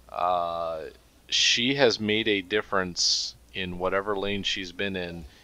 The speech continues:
where she has a, you know, a nice ranged ability, a nice t-, innate tankiness that comes from her W, and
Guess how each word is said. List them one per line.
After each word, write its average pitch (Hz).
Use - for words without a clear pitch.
where 92
she -
has 101
a, 95
you 92
know, 85
a 95
nice 101
ranged 110
ability, 104
a 90
nice 92
t-, -
innate 98
tankiness 107
that 101
comes 101
from 98
her 98
W, 92
and 95